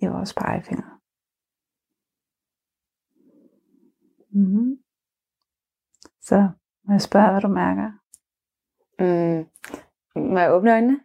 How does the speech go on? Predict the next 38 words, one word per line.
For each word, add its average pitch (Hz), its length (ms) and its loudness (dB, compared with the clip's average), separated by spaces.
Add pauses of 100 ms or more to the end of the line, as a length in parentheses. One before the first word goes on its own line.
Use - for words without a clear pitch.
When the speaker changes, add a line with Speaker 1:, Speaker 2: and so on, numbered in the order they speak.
Speaker 1:
Ja. 196 160 -12 (960)
Speaker 2:
Okay, 160 320 4
jeg, 160 220 4 (360)
i 196 120 -6
starten, 190 520 0
men 196 240 -2
jeg 202 260 6
havde 220 180 4
faktisk 180 220 2
ærligt 175 260 2
talt 180 240 0
lidt 185 140 0
svært - 200 0
ved - 80 -6
at 160 60 -4
koncentrere 165 560 -4
mig - 40 -2
Speaker 1:
Mhm. 160 100 -4
Speaker 2:
først. - 340 -4 (400)
Men 185 140 0
så, 226 180 2 (300)
så 226 140 0
mærkede 208 320 4
jeg 233 80 2
faktisk, 185 240 4
at, 190 140 2 (120)
at - 180 -14
ligesom, 202 420 2
at, 185 180 4 (160)
at 190 140 2
jeg 185 100 4
fik 190 180 4
en 190 100 0
ballon 185 360 4
ud 202 100 0
på 202 100 -6
fingerspidsen, 202 720 0
Speaker 1:
Mhm. 208 300 -12